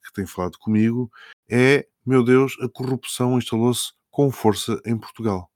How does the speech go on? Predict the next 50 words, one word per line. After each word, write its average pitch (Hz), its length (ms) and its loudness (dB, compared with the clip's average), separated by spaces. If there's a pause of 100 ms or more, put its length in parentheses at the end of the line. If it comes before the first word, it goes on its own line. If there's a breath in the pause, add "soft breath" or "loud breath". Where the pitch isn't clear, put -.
(160)
Portanto, 117 160 -2
isto, 151 680 2
como 104 280 -6
<laughs> - 0 -
devem 101 260 -2
imaginar, 107 600 2 (120)
traz 117 480 0
uma 107 180 0
imagem 101 680 -2 (140)
negativíssima 139 1160 -2 (100)
para 127 180 2
o 123 60 2
país. 113 540 -2 (220)
E - 60 -6
eu 247 80 0
lá 277 100 2
tento 220 200 -4
explicar 151 500 0
que 147 680 0
ainda 135 240 0
não 135 120 -2
se - 120 -6
sabe 131 180 2
muito 127 260 -4
bem 131 240 2
o 131 40 -4
que 127 100 -10
é - 20 -10
que - 80 -14
se - 60 -8
instalou 123 260 -2
com 127 160 -2
força 123 300 -4
em 120 60 -2
Portugal. 123 640 -2
Se - 320 -16
foi - 240 -8
a 90 40 -10
corrupção, 113 600 -6
se - 80 -10
foi 98 100 -6
outra - 160 -6
coisa 95 240 -8
qualquer, 113 420 -2
se - 200 -4
é - 20 0
tudo, 113 320 -2
se - 260 -12
é 87 60 -8
nada, 101 400 -2